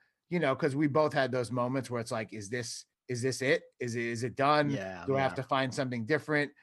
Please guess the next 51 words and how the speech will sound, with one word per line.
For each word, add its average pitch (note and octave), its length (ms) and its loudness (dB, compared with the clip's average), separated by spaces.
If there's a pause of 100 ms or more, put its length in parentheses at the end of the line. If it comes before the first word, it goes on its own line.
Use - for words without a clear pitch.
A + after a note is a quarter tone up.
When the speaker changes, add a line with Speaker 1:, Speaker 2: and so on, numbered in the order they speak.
(200)
Speaker 1:
I'm B2 80 -6
not B2+ 160 -4
making B2 380 -4
the A#2 60 -6
money, E3+ 440 4
or A#2+ 240 0 (160)
I C3+ 80 -2
need C3+ 240 2
to A#2+ 260 -4 (180)
find A#2+ 400 -2 (360)
a A#2 100 -8
new C#3 240 4
career D3 540 2
or B2 320 -4 (100)
some D3 340 -2
way C3+ 180 4
Speaker 2:
Yeah. C3 160 2
Speaker 1:
to A#2+ 40 -2
support C3+ 580 -4
this B2 380 -6
habit, C#3 480 0 (220)
<laughs> - 180 -20
this F3+ 340 0
Speaker 2:
Right, B2 140 2
Speaker 1:
quote A2+ 80 -2
Speaker 2:
right, A2+ 140 -2
Speaker 1:
unquote G#2+ 80 -6
Speaker 2:
right, G#2+ 140 -6
right. G#2 180 -4
Speaker 1:
acting D#3 180 -12
habit D3+ 280 4
I D3 100 8
have." D3 360 4 (280)
Speaker 2:
Yeah. G#2 160 -12
Speaker 1:
Um, B2 400 0 (340)
but C#3+ 160 0
is D3 240 2
there, D#3 400 4
what D3+ 240 2
is F#3+ 180 4
it E3+ 220 0
about C3 300 -2
acting B2 380 -4
that G#2+ 120 -8
keeps B2+ 220 -8
you A2+ 40 -10
coming A#2+ 220 -4
back A2 240 -6
for A2+ 80 -10
more G#2+ 240 -8
that G2 220 -10